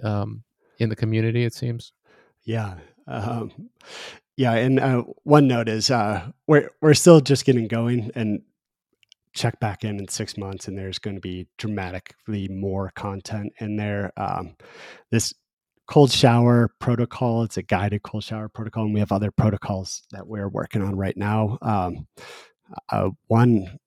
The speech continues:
Speaker 2: maybe the coach will be a world heavyweight boxing champ that we're talking to who might lead it. Um, but yeah, the guided cold shower protocol, on its face,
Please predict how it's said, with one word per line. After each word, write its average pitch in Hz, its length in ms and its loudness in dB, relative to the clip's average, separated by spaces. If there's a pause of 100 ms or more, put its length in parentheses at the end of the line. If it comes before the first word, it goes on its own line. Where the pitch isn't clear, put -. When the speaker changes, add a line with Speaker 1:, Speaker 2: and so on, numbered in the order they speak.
Speaker 2:
maybe 127 220 4
the 101 120 -4
coach 113 380 -6
will 101 60 -8
be 104 280 -8
a 98 140 -10 (320)
world 110 420 -8
heavyweight 104 640 -8
boxing 98 460 -8
champ 87 380 -12
that 90 100 -14
we're 92 100 -10
talking 87 480 -12
to - 340 -10
who - 120 -20
might 92 260 -8
lead 110 180 -10
it. 87 160 -10 (300)
Um, 101 360 -12 (1040)
but 131 160 4
yeah, 156 200 8
the 117 100 6
guided 156 260 6
cold - 160 2
shower 185 220 2
protocol, 156 420 6
on 135 180 10
its 139 120 6
face, 165 340 6